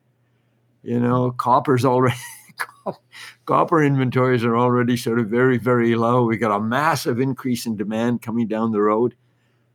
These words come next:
Um, and then lastly, this deglobalization business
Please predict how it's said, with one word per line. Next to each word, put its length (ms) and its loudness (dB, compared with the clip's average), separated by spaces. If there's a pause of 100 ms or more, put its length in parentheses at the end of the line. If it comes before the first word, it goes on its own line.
(120)
Um, 680 0 (640)
and 140 4
then 140 4
lastly, 520 2
this 220 2
deglobalization 1300 0
business 540 -6